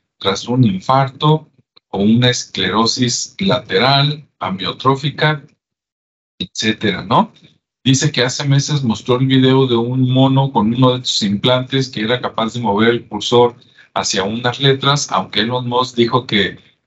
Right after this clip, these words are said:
no es que el mono estuviera pensando, simplemente lo movía con la mente, pero a lo mejor no era consciente de lo que estaba haciendo,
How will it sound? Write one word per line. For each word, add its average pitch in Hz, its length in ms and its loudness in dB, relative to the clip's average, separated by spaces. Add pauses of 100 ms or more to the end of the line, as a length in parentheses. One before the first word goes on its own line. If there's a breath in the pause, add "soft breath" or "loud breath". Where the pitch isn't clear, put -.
(120)
no 117 120 2
es 120 160 2
que 135 120 -2
el 127 100 -2
mono 120 240 -2
estuviera 110 500 -2
pensando, 113 560 -2
simplemente 117 760 -4
lo 101 160 -2
movía 101 440 -2
con 139 220 -2
la 120 80 -2
mente, 131 400 0
pero 110 240 -2
a 98 60 -2
lo 95 80 -6
mejor 110 280 -6
no 117 140 0
era 113 180 0
consciente 107 580 -2
de 104 160 0
lo 90 120 -6
que - 100 -20
estaba 90 300 -6
haciendo, - 480 -8